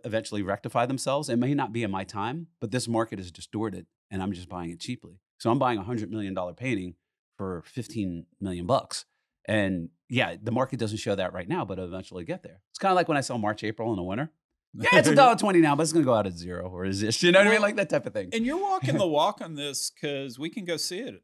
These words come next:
Speaker 2: at the, uh, Museum
Speaker 1: Museum
Speaker 2: of
Speaker 1: of Fine
Speaker 2: Fine
Speaker 1: Arts.
Speaker 2: Arts.
Speaker 1: Yeah, yeah, I, I, I have it. You know, I think it's, it's a treasure and that people need to see it. And the museum wanted it and they want to display it. And then somebody asked, also asked to display it. So it's gonna go from the Museum of Fine Arts in Houston to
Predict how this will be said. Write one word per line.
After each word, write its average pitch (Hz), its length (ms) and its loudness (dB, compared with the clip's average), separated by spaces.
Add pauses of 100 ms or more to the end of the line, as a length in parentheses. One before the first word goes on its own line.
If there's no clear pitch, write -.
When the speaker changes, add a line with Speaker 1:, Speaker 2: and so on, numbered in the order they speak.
Speaker 2:
at 135 160 -14
the, 131 360 -4
uh, - 20 -4
Museum 123 80 -10 (240)
Speaker 1:
Museum 147 140 8
Speaker 2:
of 139 60 0
Speaker 1:
of - 20 -8
Fine 165 120 6
Speaker 2:
Fine 151 100 4
Speaker 1:
Arts. 143 200 2
Speaker 2:
Arts. 135 120 -6
Speaker 1:
Yeah, 156 120 8
yeah, 135 460 4
I, 127 100 2
I, 123 180 0
I - 20 2
have 139 240 0
it. 131 200 2
You 127 100 0
know, 113 400 2 (340)
I 123 140 4
think 127 220 0
it's, - 320 -6 (180)
it's 117 180 -6
a 107 200 -2 (100)
treasure 123 540 -2
and 98 260 -2
that 92 220 -4
people 110 240 -10
need 98 100 -6
to 87 60 -10
see 101 240 -4
it. 113 140 -2
And 98 100 -4
the 92 40 -4
museum 92 600 -8 (100)
wanted 98 480 -2
it 147 160 -2
and 98 100 -6
they 92 60 -8
want 98 200 -4
to 98 40 -6
display 95 460 -2
it. 120 80 0
And 95 80 -6
then 90 100 -6
somebody 90 320 -6
asked, 95 380 -4
also 98 340 -6
asked 98 300 -6
to 101 80 -12
display 95 320 -8
it. 104 80 -6
So - 120 -10
it's 90 120 -12
gonna 104 140 -6
go 95 120 -2
from 101 140 -8
the 92 60 -6
Museum 90 440 -6
of 87 60 -14
Fine 95 200 -6
Arts 95 280 -6 (280)
in 98 120 -4
Houston 104 400 -2
to 98 360 -6